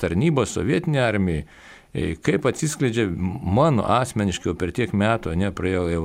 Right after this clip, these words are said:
eilė metų, daug metų, keli, keli dešimtmečiai, ne keli, o tiesiog virš trijų dešimtmečių praėjo. E, bet, e, prisimenu tais prisiminimais, ką reiškia būti pačiam su savimi ir štai patenki į bendruomenę. Ir kaip toj pačioj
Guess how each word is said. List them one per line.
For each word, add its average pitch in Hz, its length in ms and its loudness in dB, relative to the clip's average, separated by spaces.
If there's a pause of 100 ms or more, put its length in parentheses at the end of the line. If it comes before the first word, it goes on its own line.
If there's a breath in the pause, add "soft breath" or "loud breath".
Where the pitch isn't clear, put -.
eilė 78 480 -2
metų, 98 400 -2
daug 95 240 -2
metų, 101 320 -2
keli, 87 300 -2 (500 loud breath)
keli 113 320 4
dešimtmečiai, 117 840 4
ne - 20 0
keli, 98 320 0
o 98 80 2
tiesiog 85 400 -4
virš 85 220 -4
trijų 90 260 2
dešimtmečių 110 560 -2
praėjo. 95 400 0 (640 loud breath)
E, 78 240 -2
bet, 90 380 0
e, 92 360 -2 (300)
prisimenu 113 720 2
tais - 240 -4
prisiminimais, 98 800 0
ką 117 160 -2
reiškia - 400 -2
būti 104 320 -2
pačiam 110 480 -2
su - 80 -8
savimi - 480 -2
ir 131 80 -2
štai - 240 -4
patenki 101 480 -4
į 98 80 -4
bendruomenę. 98 600 0
Ir - 100 -12
kaip - 160 -6
toj 78 80 0
pačioj - 380 -4